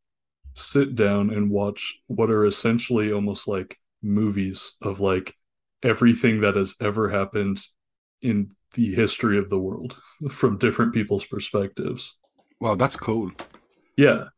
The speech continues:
Speaker 2: I,
Speaker 1: it's
Speaker 2: I,
Speaker 1: cool.
Speaker 2: I, that's, I really like that idea.
Speaker 1: Right? And, like,
Speaker 2: Yeah.
Speaker 1: gosh dang, if I don't want that so much. Like, if I were doing that and I were like, "Okay, time to sit down with a remote in, you know, Kolob," right?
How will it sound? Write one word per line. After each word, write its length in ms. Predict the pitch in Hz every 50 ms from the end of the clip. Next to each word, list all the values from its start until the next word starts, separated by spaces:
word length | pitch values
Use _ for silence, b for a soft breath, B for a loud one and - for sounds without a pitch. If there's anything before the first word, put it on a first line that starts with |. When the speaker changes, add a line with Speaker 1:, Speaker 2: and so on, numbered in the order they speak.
| _ _ -
Speaker 2:
I, 140 | - 127 127
Speaker 1:
it's 160 | 120 - -
Speaker 2:
I, 60 | 139
Speaker 1:
cool. 280 | - - 123 104 95 -
Speaker 2:
I, 140 | - 139 139
that's, 260 | 123 - 143 - -
I 80 | 107 110
really 220 | 117 123 131 127
like 260 | 107 98 110 113 - -
that 120 | 104 95
idea. 380 | 92 95 - - - 147 - - _ _ _ _ _ -
Speaker 1:
Right? 340 | 113 107 110 139 165 180 - - _ _ _ _ -
And, 200 | 147 147 151 156
like, 300 | 156 151 135 117 - - _ -
Speaker 2:
Yeah. 240 | 117 123 123 101 87 - _ _ _ _ _ _ _ _ -
Speaker 1:
gosh 420 | 143 135 127 123 117 - - -
dang, 300 | - 123 123 120 110 104
if 140 | 98 95 -
I 60 | 107
don't 280 | 101 113 123 120 120 117
want 280 | 117 110 107 110 - -
that 200 | - 110 101 101 - _ _ _ _ _ _ _ _ _ _ -
so 580 | - - - - - - 135 123 120 120 120
much. 320 | 120 123 113 104 101 - -
Like, 260 | 139 127 120 - _ -
if 220 | 156 135 - - - -
I 120 | 135 139
were 300 | 147 143 143 139 131 - - 123
doing 360 | 113 104 120 123 131 123 107 101
that 220 | 98 95 98 104 - -
and 140 | 123 104 104
I 80 | 104
were 340 | 104 101 104 104 104 104 104
like, 320 | - 110 98 95 98 - -
"Okay, 360 | - - - - 117 95 92
time 280 | 92 - 113 110 113 120
to 60 | 120
sit 260 | 117 - - 123 120
down 280 | 117 123 120 120 117 113
with 120 | 110 -
a 60 | 120 104
remote 600 | 104 104 104 104 104 107 104 98 98 - - - _ -
in, 300 | 117 110 107 101 101 104 - _ _ _ _ _ _ _ _ -
you 300 | 156 - - 143 127 104
know, 240 | 95 95 92 - B B B -
Kolob," 560 | - - 120 107 98 98 95 95 92 92 98
right? 240 | 107 101 101 113 113